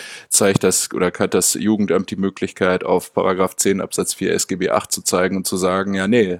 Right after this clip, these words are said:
äh, Eingliederungshilfe ist vorrangig zurangig, äh, äh, vorrangig zuständig, wir sind hier jetzt raus, ciao. Ne? Äh, also das ist die, äh, primäre Situation, in der ich halt mitgekriegt hab, dass ein Jugendamt einen Intelligenztest eingefordert hat.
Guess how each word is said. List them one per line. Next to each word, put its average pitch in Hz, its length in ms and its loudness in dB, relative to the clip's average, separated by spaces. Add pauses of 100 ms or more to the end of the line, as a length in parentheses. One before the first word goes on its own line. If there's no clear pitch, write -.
(120)
äh, 87 300 -6
Eingliederungshilfe 113 720 4
ist 92 100 -6
vorrangig 98 400 0
zurangig, 107 560 -2
äh, - 40 -2
äh, 101 500 6
vorrangig 104 420 0
zuständig, 107 560 -2 (340)
wir 107 120 0
sind 107 140 -2
hier 107 120 0
jetzt - 180 -4
raus, 98 280 0
ciao. 95 400 0 (640)
Ne? 98 280 -4 (640)
Äh, 98 180 4
also 104 240 0
das 117 220 6
ist 127 200 0
die, 113 260 4
äh, 98 260 0
primäre 120 520 4
Situation, 113 760 2
in 101 120 -6
der 101 300 4
ich - 240 -4
halt 101 200 2
mitgekriegt - 580 -4
hab, 98 160 0
dass 95 160 2
ein 104 80 2
Jugendamt 98 480 0
einen 98 100 -4
Intelligenztest 95 720 -2
eingefordert - 560 -8
hat. - 280 -14